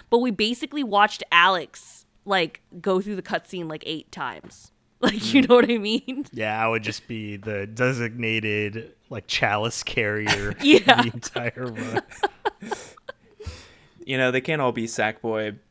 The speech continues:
Speaker 2: Big Adventure. Those cutscenes, so good.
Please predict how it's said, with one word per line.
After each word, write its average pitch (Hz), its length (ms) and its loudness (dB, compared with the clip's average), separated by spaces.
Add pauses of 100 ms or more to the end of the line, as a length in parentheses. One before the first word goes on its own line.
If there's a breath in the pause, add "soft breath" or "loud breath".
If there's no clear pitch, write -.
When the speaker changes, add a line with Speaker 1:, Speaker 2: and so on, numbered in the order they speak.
(100)
Speaker 2:
Big 117 160 0
Adventure. 104 580 -6 (360)
Those 139 200 0
cutscenes, 117 840 -4 (180)
so - 280 -4
good. 107 380 -8